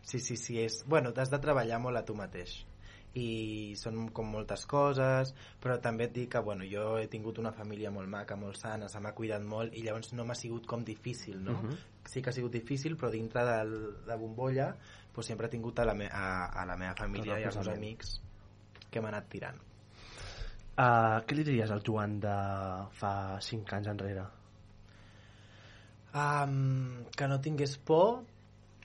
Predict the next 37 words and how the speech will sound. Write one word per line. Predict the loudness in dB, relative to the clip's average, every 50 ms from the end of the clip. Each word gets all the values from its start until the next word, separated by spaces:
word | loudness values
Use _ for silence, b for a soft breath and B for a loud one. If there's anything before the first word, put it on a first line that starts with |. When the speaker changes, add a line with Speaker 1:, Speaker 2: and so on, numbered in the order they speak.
| -20 -20 -20 -20 -20 -20 -20 -20 -20 -20 -20 -20 -18 -18 -6 0
Speaker 1:
i | 2 4
que | 4 6 4
lluités | 4 2 0 0 -4 -4
pels | -2 -6 -4 -4
seus | -8 -12 -10 -8
somnis, | -8 -8 -8 -10 -12 -14 -16 -16
que | -2 0 0
en | 0 2
plan | 2 2 2 4 2
que | 2 2
no | 2 2 0
tirés | 0 0 0 0 2 2
la | 0 0
toalla | 2 2 2 2 2 0 0
mai, | 0 0 0 0 0 2
que, | 4 4 4 4 2 -2 -4 -8 -14 -18 -6
que | -4 -4 -4
si | -2 -4 -6 -6 -6 -2
tu | 0 0 0 0 -2
curres | 2 6 6 6 8 6 4 4 2 0 -4 -8 -8 -4
i | -2 0 2 2 0 0 -2 -4 -6 -6
ets | -4 -4 0 2 2
bona | 2 2 4
persona | 2 0 0 0 -2 0 2 4 4 4 4 2 0 -2 -4 -4
i | -4 -4 -2 -2 -2 -2 -2 -2
tens | -2 -2 2 2 4
humilitat | 4 4 4 4 4 6 6 6 4 2
i | -4
tires | 0 0 0 0 0
cap | -2 -2 -2
endavant, | -2 0 0 2 2 4 4 4
les | 2 0 0
coses | 0 -2 -2 -2 -2 -2 -6
s'aconsegueixen. | -8 -8 -10 -10 -12 -14 -14 -14 -14 -14 -14 -14 -16 -16 -18 B B B B B B B B
Per | 6 6 6 8
mi, | 6 4 4 2 0 -4 -10 -18 -20 -20 -20 -18 -8 -2
no, | 2 4 4